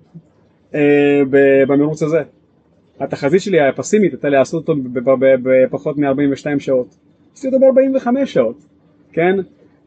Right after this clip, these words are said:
זה, זה, זה, מה שנקרא, לא עמדתי בתוכניות שלי. אבל בצד שני,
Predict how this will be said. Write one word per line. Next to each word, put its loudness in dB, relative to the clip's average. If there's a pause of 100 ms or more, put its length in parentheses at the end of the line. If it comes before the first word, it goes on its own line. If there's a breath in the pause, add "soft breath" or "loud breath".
(300)
זה, 4
זה, 2
זה, -2 (760)
מה -4
שנקרא, -2
לא 2
עמדתי 0
בתוכניות -4
שלי. -10 (1120)
אבל -4
בצד -6
שני, -6